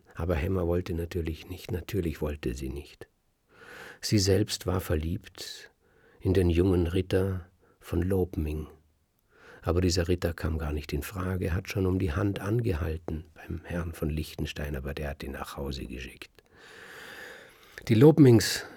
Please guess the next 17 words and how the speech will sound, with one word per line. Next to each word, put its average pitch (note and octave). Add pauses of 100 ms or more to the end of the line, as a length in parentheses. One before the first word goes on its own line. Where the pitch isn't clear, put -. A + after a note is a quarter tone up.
(120)
die A2
waren F2+
nicht D#2
reich. C2+
Sie -
hatten F#2
zwölf B2
Söhne A2
gehabt E2
und F2
dann E2+
starben F2
die E2+
Eltern. G#2 (840)
Und A2
es G2
wurde G2+